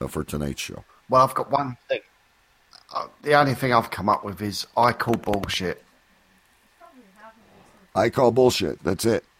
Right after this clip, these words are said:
Speaker 2: Yep.
Speaker 1: Uh, all right, hang on. Let me write this down as I always do. I call bullshit. Um,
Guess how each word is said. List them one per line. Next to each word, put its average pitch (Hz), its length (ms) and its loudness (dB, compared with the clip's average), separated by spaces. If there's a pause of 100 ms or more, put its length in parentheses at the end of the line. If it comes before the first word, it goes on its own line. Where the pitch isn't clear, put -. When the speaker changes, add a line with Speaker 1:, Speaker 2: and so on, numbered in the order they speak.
(1700)
Speaker 2:
Yep. 127 160 -2
Speaker 1:
Uh, - 100 -6 (140)
all 80 120 0
right, 95 160 2
hang 92 200 0
on. 92 160 0
Let 92 100 0
me 90 80 0
write 90 240 0
this - 180 -2
down 95 280 2
as 80 160 2
I 85 100 2
always 85 300 2
do. 87 300 4 (600)
I 85 540 0
call 87 640 2
bullshit. 58 720 -4 (2000)
Um, 92 600 0